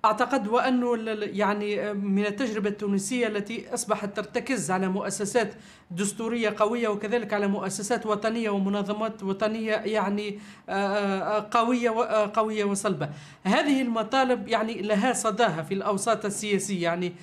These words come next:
مطلب مثلًا حل مجلس النواب أو تعليق مجلس، عمل مجلس النواب والتمديد في تعليق مجلس، في، في، في تعليق عمل مجلس النواب هو، يعني، مطلب من فئة واسعة جدًا من التونسيين والتونسيات،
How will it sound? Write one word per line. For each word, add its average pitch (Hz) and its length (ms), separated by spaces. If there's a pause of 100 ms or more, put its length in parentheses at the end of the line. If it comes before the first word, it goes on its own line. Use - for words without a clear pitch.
(240)
مطلب 214 440
مثلًا 208 680
حل 220 340
مجلس 202 360
النواب 208 520
أو 196 140
تعليق 208 420
مجلس، 196 400 (280)
عمل 220 280
مجلس 196 340
النواب 208 580
والتمديد 196 500
في 196 120
تعليق 208 460
مجلس، 196 480 (300)
في، 214 180
في، 208 160 (200)
في 220 140
تعليق 214 440
عمل 214 280
مجلس 196 320
النواب 214 260
هو، 247 340 (280)
يعني، 233 360
مطلب 240 600
من 233 100
فئة 247 360
واسعة 247 520
جدًا 190 220
من 180 180
التونسيين 196 580
والتونسيات، 202 680